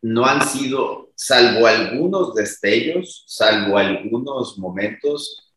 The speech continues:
la verdad es que, eh,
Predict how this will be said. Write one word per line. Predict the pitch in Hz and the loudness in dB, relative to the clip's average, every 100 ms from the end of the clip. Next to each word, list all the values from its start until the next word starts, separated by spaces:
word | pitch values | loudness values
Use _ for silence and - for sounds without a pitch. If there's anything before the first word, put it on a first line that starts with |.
| _ | _
la | 92 | -2
verdad | 92 95 104 117 | -2 0 2 2
es | 117 | 0
que, | - 110 98 - - _ _ _ _ _ _ _ _ _ _ | 0 0 0 -6 -12 _ _ _ _ _ _ _ _ _ _
eh, | _ | _